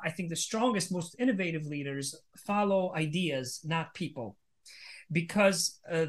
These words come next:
that allows them to not take offense to criticism, to provide more feedback, and also to be able to share a lot of different parts of ideas from various different people, and therefore come up with their own, uh,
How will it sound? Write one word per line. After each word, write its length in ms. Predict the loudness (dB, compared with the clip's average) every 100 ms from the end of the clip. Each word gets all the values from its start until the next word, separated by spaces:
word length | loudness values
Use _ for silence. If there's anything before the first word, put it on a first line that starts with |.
| 2
that 380 | 2 2 0 -6 -4
allows 460 | 0 4 4 2
them 220 | -2 -4 -4
to 260 | 0 0 0
not 340 | -2 -2 -2 -2
take 360 | -2 -2 -4
offense 640 | -10 -4 -4 -2 -6 -8 -12 _ -4
to 280 | -2 -2 -2
criticism, 680 | 0 2 0 0 0 -2 -6 _ -20 -20 _
to 80 | -6
provide 420 | -2 4 4 6
more 180 | 4 4
feedback, 680 | 2 -4 -2 -2 -2 -4 -12 _ _ -20 -20 -10 -2
and 120 | 2
also 280 | 2 0 -2
to 160 | -2
be 180 | -2 0
able 220 | 0 0
to 440 | 0 2 4 2 -2 _ -8
share 680 | -4 2 2 6 4 4 0
a 40 |
lot 200 | 0 2
of 120 | 0
different 320 | -2 -2 -4 -4
parts 380 | 0 0 0
of 120 | -2 -4 -6 -6
ideas 460 | -4 -2 -2 -4
from 160 | -6 -4
various 380 | 0 2 2 0
different 320 | -4 -4 -4
people, 340 | -4 -2 -4
and 160 | -2 0
therefore 580 | 0 -2 -2 -2 -2 -4 -20 -20 -4
come 180 | 0
up 160 | 2 2
with 160 | 0 2
their 200 | 0 2
own, 460 | 4 6 4 0 -4 -12 -8
uh, 360 | -4 -2 -4